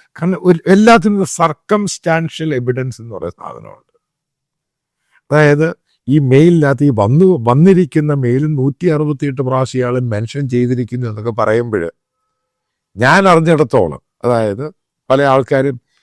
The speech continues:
ഇതേപ്പറ്റി വെൽ സ്റ്റഡി ചെയ്യുന്ന ഒത്തിരി ആൾക്കാരുണ്ട് ജെഫ്രി എപ്സ്റ്റീൻ, കാരണം ഇത് ഗ്ലോബൽ ഇഷ്യൂ ആണ്. അപ്പൊ അവരൊക്കെ പറയുന്ന മൂന്നും നാലും പ്രാവശ്യമൊന്നുമല്ല ഹർദീപ് സിംഗ് പുരി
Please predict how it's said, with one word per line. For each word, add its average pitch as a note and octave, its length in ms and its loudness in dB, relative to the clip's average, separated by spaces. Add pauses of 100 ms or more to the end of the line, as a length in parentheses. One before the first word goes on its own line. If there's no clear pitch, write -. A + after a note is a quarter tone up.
(140)
ഇതേപ്പറ്റി C3 440 2
വെൽ C3+ 240 4
സ്റ്റഡി C3 460 2
ചെയ്യുന്ന B2+ 340 0
ഒത്തിരി A#2 220 -4
ആൾക്കാരുണ്ട് F#2+ 600 -2
ജെഫ്രി F#2+ 340 -4
എപ്സ്റ്റീൻ, F#2 240 -8
കാരണം C#3+ 180 -8
ഇത് D#3+ 200 -4
ഗ്ലോബൽ D#3 420 0
ഇഷ്യൂ A#2 400 -6
ആണ്. C2+ 180 -14 (1200)
അപ്പൊ - 120 2
അവരൊക്കെ F#3 360 6
പറയുന്ന D#3+ 400 2
മൂന്നും D#3+ 400 0
നാലും C#3+ 340 2
പ്രാവശ്യമൊന്നുമല്ല C3 760 -2
ഹർദീപ് A#2 380 -4
സിംഗ് B2+ 260 -8
പുരി A2 280 -2